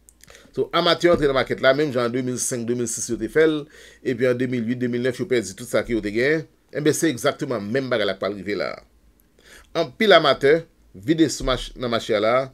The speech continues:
yon moun k ap vann yon kay, li mande deux cent cinquante mille dola pou li, gon moun ki vin ofri l twa san mil dola pou li. Sa vin fè ke tout pwofesyonèl yo te oblije back up. Yo te kite amatè yo.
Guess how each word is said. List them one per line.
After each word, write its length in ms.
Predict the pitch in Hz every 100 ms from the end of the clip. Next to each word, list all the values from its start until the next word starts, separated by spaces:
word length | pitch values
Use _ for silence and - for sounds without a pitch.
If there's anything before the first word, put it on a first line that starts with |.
| _ _ _ _ _ _ _ -
yon 180 | 196 185
moun 160 | 175
k 80 | 156 165
ap 100 | 117
vann 160 | 135 143
yon 60 | 123
kay, 160 | 123
li 100 | 131
mande 240 | 151 143 127
deux 160 | 139
cent 140 | 143 135
cinquante 340 | 135 143 135
mille 160 | 139 139
dola 160 | 139
pou 80 | 131
li, 140 | 156 139
gon 180 | 160
moun 140 | 196 185
ki 100 | 160
vin 160 | 175
ofri 160 | 180 185
l 80 | 180
twa 160 | 196
san 160 | - 156
mil 140 | 113
dola 160 | 101 78
pou 80 | 73
li. 140 | 50 - _ _ _ _ _ _ _ _ _ _ _ _
Sa 160 | - 135
vin 140 | 151 127
fè 140 | 135
ke 140 | 151 -
tout 220 | 233 -
pwofesyonèl 480 | 214 190 180 170 165
yo 80 | 170
te 80 | 165
oblije 300 | 139 123 117
back 180 | 113
up. 160 | 87 - _ - _ _ 113
Yo 80 | 120
te 80 | 123
kite 180 | 127 131
amatè 320 | 117 110 117 92
yo. 140 | 53